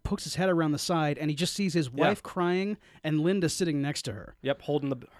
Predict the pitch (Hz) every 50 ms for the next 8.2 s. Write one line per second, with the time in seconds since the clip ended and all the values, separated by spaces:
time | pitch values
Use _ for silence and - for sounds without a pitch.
0 | - - - 165 165 165 151 151 185 185 185 175 160 151 175 170 156 117 98 92
1 | _ _ _ _ - 127 98 90 - _ _ _ _ - 175 165 160 160 165 170
2 | 165 175 170 170 180 175 175 180 185 190 190 190 165 - - - - 170 160 156
3 | 156 151 147 147 147 156 151 156 160 160 156 151 147 147 143 113 104 113 147 160
4 | 151 143 123 127 143 165 165 - 202 175 - _ _ _ - _ _ _ _ _
5 | _ - - - 190 196 214 208 - 208 202 190 180 147 143 165 165 165 - -
6 | 170 160 156 151 151 151 156 143 147 151 160 156 156 151 143 - 170 170 165 -
7 | 165 151 135 123 120 98 - - 139 147 139 170 160 170 165 147 156 139 - -
8 | 160 143 127